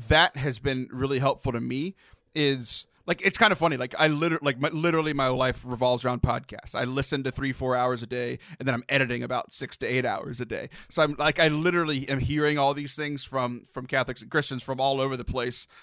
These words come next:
um, that I'm, that I'm really enjoying. It's encouraging to see people, uh, continue to dive into, into this. Uh,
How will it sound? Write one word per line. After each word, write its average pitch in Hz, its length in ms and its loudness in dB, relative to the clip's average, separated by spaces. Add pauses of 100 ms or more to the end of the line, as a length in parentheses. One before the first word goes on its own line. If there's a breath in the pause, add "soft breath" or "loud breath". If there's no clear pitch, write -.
(160 soft breath)
um, 117 420 -4 (600)
that 147 160 4
I'm, 135 180 2
that 143 100 4
I'm 131 140 2
really 143 180 2
enjoying. 131 520 -2
It's 123 120 -6
encouraging 131 540 -2
to 123 60 -8
see 127 200 -6
people, 123 540 -4 (260 soft breath)
uh, 127 240 0
continue 139 460 -2
to 127 120 -4
dive 127 360 2
into, 131 640 -4 (360)
into 170 300 0
this. 156 300 2
Uh, 147 60 0